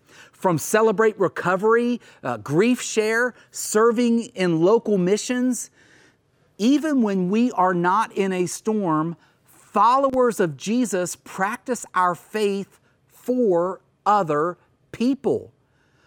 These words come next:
So I want to encourage you to do something.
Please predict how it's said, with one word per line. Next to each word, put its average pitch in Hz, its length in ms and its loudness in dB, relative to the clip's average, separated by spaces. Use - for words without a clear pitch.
So - 140 -4
I 214 160 2
want 285 240 0
to 269 100 0
encourage 190 440 -2
you 165 80 2
to 139 80 -2
do 135 180 0
something. 98 540 -6